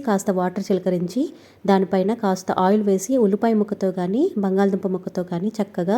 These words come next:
రుద్దితే గ్రీజ్ అయిపోతుంది. తర్వాత ఈ విధంగా మనం కలిపి పెట్టుకున్న పెసరట్టు రుబ్బుని ఒక గరిటెతో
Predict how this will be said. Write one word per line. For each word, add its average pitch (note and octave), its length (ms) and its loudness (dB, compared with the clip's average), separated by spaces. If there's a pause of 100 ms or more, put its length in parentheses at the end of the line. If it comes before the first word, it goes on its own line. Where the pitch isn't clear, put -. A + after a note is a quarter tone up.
(100)
రుద్దితే G#3+ 340 0 (300)
గ్రీజ్ G3 260 4
అయిపోతుంది. F3+ 520 -2 (800)
తర్వాత G3+ 380 2 (500)
ఈ G#3 100 6
విధంగా G3 320 4 (520)
మనం G#3 240 6
కలిపి G#3 240 2
పెట్టుకున్న G3+ 400 0 (240)
పెసరట్టు G#3 420 2
రుబ్బుని F#3+ 360 0 (340)
ఒక G3 80 0 (100)
గరిటెతో F#3 320 2